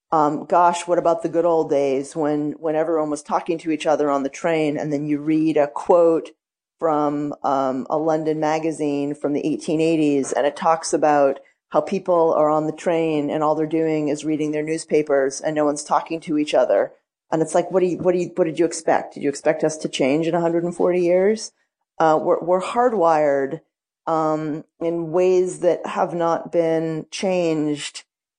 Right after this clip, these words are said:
in thousands and thousands of years. And, you know, I sort of, I had this really interesting conversation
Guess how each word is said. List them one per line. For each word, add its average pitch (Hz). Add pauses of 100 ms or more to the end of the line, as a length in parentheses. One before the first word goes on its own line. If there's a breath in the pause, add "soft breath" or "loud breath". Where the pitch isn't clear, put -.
(120)
in 156 (200)
thousands 170
and 170
thousands 151 (100)
of 147
years. 165 (440)
And, 165
you 233
know, 214
I -
sort 302
of, 262
I 240
had 285
this 285
really 240
interesting 214
conversation 175